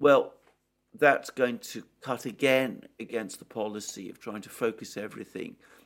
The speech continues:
you have on China. Um, there was talk that,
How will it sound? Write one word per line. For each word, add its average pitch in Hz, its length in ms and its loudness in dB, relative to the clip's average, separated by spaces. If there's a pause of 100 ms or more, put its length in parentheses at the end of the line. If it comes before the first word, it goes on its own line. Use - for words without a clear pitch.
(140)
you 113 120 -8
have 110 340 0
on 98 320 -10
China. 127 580 -2 (480)
Um, 104 240 -8 (160)
there 107 140 -2
was - 160 -10
talk 120 380 -6
that, - 160 -10